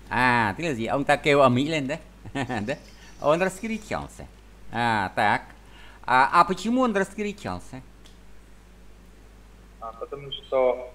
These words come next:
Speaker 2: он, э, он знал, он знал, что, э, э,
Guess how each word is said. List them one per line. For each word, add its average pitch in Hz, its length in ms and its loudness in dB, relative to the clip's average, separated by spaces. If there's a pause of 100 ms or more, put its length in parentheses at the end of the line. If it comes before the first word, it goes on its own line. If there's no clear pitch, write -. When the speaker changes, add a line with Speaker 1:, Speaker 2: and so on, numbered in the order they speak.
Speaker 2:
он, 127 320 2
э, 117 600 -2 (500)
он 131 180 4 (120)
знал, 127 480 6 (200)
он 135 140 -2 (120)
знал, 127 340 6 (180)
что, 123 1000 4 (580)
э, - 60 -8
э, 113 220 -4